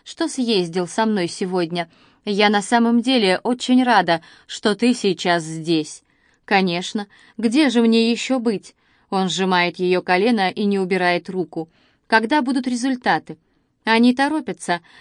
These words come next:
Надеюсь, через день или два". Кришнан удивляется тому, что он так распереживался, и сглатывает комок в горле. "Пойдем-ка отсюда", —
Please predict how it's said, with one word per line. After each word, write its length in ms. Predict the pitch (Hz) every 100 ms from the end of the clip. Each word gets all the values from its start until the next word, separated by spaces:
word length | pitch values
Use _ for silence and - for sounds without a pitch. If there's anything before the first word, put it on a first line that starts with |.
| -
Надеюсь, 560 | 233 247 226 320 320 254
через 340 | - 233 208
день 300 | 165 180 180
или 100 | 180
два". 360 | 170 170 156 151 _ _ _ _ _
Кришнан 480 | 220 208 190 196 190
удивляется 640 | 185 185 208 208 185 180
тому, 380 | 170 175 185 196
что 200 | - 190
он 160 | 180 165
так 300 | 185 180 -
распереживался, 1120 | 190 - 202 190 185 214 240 175 - 170 165 _ _ -
и 100 | 214
сглатывает 640 | 190 190 185 175 180 180 _ _ -
комок 380 | 185 175 170 165
в 120 | 165
горле. 520 | 165 180 170 160 156 160 _ _ _ _
"Пойдем-ка 560 | 190 190 196 175 165 165
отсюда", — 380 | 160 - 170